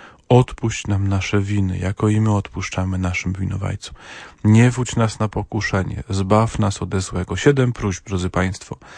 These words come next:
I spośród tych siedmiu próśb ta pierwsza: "Święć się imię Twoje". Oczywiście nie możemy tej prośby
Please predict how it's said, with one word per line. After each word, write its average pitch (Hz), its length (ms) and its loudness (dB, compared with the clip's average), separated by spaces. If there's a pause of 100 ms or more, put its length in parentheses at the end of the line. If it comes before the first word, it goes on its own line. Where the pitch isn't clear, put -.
(500)
I 143 120 6
spośród 135 560 0
tych - 200 -2
siedmiu 113 420 2
próśb 120 380 -2
ta 107 120 0
pierwsza: 113 560 0 (1040)
"Święć 127 440 4
się 110 340 0 (720)
imię 104 360 4
Twoje". 98 340 -2
Oczywiście 120 580 0 (500)
nie 113 140 6
możemy 139 380 4
tej 120 180 -2
prośby 123 560 0